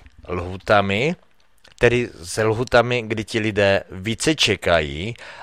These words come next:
a to jak v případě výměny topného systému, tak v případě renovačních opatření souvisejících s energií. U tepelných čerpadel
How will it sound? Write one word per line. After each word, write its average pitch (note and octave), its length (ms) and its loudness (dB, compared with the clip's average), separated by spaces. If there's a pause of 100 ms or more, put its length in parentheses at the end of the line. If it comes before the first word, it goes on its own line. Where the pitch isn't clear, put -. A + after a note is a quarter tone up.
a C3 120 8
to A#2+ 160 0
jak A#2+ 260 2
v - 100 -12
případě B2 720 4
výměny A#2+ 580 -2
topného A#2+ 560 0
systému, F2+ 880 0 (500)
tak D#3+ 280 10
v - 100 -12
případě B2+ 720 6
renovačních D#3 800 4
opatření A#2+ 640 2
souvisejících A#2+ 1000 0
s - 80 -10
energií. E2+ 680 -2 (1200)
U E3 100 -2
tepelných A3 600 8
čerpadel G2+ 800 2